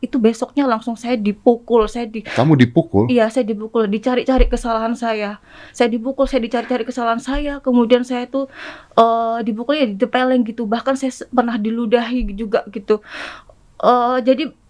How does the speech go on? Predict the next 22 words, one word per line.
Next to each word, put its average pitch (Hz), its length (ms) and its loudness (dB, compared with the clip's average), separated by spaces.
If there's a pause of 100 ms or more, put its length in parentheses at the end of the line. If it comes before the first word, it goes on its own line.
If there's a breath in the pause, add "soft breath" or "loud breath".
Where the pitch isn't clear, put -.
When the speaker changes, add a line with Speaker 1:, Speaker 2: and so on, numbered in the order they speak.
(120)
Speaker 1:
s-, - 160 -18 (280)
banyak 247 480 6
kekerasan 254 720 0
Speaker 2:
Hmm. 247 80 -8
Speaker 1:
fisik 254 320 -4
Speaker 2:
Hmm. - 80 -2
Speaker 1:
juga 254 80 4
yang 220 240 0
saya 233 240 -2
alami 233 240 -2
di 214 80 -8
situ, 254 240 -6
itu 285 160 -6
bertahun-tahun 233 640 -2
sejak 226 320 -2
saya 254 240 -6
S - 80 8
M 240 240 2
A. 208 80 -8 (560 loud breath)
Sampai 240 320 -2
dengan, 247 480 -2
eh, 220 600 0